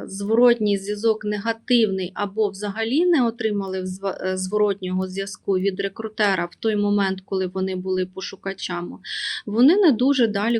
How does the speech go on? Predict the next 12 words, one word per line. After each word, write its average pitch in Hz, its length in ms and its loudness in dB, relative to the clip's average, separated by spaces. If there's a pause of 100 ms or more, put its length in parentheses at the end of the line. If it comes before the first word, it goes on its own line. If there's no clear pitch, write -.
(120)
хочуть 214 340 -2
становитися 185 800 -4
клієнтами 180 800 -4
компанії, 180 640 -4
тобто 175 380 -6 (300)
робити, 208 580 2
е, 185 540 2 (180)
по-, 190 220 -4
е, 190 400 -6
покупки 196 640 -4
в 180 220 -2 (280)
епіцентрі. 175 920 -6